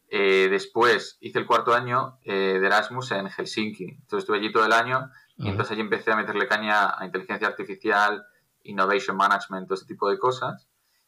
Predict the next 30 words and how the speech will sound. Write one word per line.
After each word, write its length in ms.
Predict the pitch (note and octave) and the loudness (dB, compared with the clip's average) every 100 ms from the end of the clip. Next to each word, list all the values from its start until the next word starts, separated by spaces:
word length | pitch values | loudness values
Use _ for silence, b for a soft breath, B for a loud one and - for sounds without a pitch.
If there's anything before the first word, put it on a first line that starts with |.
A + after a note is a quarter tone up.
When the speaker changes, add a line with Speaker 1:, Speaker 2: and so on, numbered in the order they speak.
| - | -4
Speaker 1:
Y 80 | G#2+ | -2
después 360 | G#2 B2+ B2+ | 0 0 2
volví 500 | C3 C3 C3+ D#3 E3 A2+ | 4 4 4 2 2 0
y 80 | A2+ | -2
tuve 220 | C3 D3+ | 0 2
como 220 | C#3+ C#3+ | 2 2
un 100 | D3 | 2
año, 460 | D#3+ D3+ D3+ F3 - _ - | 2 2 -2 -2 -10 _ -6
como 180 | A2+ A#2 | -6 -4
un 100 | - | 0
poco 200 | - B2+ | 2 4
de 180 | G#2 | 2
gap, 320 | G2 B2 - - _ _ | 4 4 4 -2 _ _
porque 220 | - G#2 | -6 -4
tenía 200 | G#2+ A#2 | -2 2
dos 120 | A2+ B2 | 2 0
asignaturas 500 | C3 C3 B2 B2+ A#2+ | -2 -2 2 2 4
de 80 | |
la 100 | A#2+ | 2
carrera, 580 | A#2+ A#2+ D3+ C#3+ C#3+ - B B B _ | 4 4 6 6 4 0 B B B _
tenía 460 | A2 A2+ A#2+ A#2+ A#2 | -2 2 4 4 4
el 140 | A2+ | 0
T 60 | A#2+ | -2
F 140 | A#2+ | -2
G 440 | A#2+ C#3 C#3 C#3+ _ _ _ _ | 0 0 0 -2 _ _ _ _
y 840 | - A2 A2 G#2+ G#2 G2+ G2 G2 F#2+ | -8 -4 -2 -2 -2 -2 0 0 -2
como 220 | G2+ G2+ | -2 -2
que 180 | G2+ G2+ | 0 0
no 140 | G#2 | 0
tenía, 460 | B2+ B2+ B2 A2 | -2 2 4 2